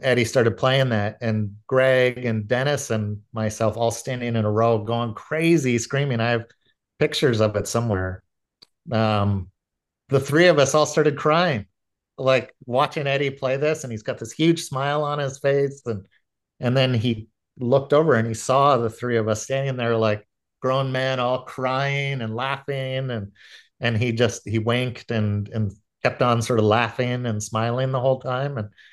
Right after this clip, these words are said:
it was awesome. It was great. He played awesome. To, to stand up that close and get a chance was amazing. One of my life goals, something I'd been trying to manifest my whole life, was to jam with Eddie Van Halen one day.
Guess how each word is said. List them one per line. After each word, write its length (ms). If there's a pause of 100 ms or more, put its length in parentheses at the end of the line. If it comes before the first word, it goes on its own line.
(380)
it 80
was 160
awesome. 340 (300)
It 80
was 120
great. 380
He 100
played 380
awesome. 760
To, 200 (100)
to 160
stand 360
up 180 (480)
that 240
close 640 (140)
and 540 (100)
get 160
a 40
chance 440
was 160
amazing. 560
One 100
of 60
my 440 (560)
life 380
goals, 500
something 320
I'd 200
been 100
trying 240
to 80
manifest 640
my 160
whole 240
life, 300
was 220
to 140
jam 360
with 180
Eddie 160
Van 240
Halen 360
one 280
day. 280